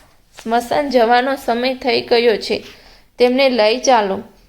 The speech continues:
વિધિ કર્યા પછી પંડિતજીએ વિશાલ અને આકાશને કહ્યું.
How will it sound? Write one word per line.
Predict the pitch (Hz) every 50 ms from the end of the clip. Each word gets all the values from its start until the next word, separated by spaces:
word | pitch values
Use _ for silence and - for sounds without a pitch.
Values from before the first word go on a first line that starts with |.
| _ _ _ _ _ _ _ _
વિધિ | 247 240 247 247 294 311 311
કર્યા | - - 285 285 277 277 269
પછી | 269 - 254 285 285 - 330 262 - - - - -
પંડિતજીએ | 220 214 233 240 262 269 254 - - - 240 247 262 277 240
વિશાલ | 240 240 190 208 214 - 269 269 277 254 381 - - -
અને | - 240 254 277 269 247
આકાશને | 214 226 214 - - 226 240 233 233 269 277 277
કહ્યું. | 277 - 277 277 247 190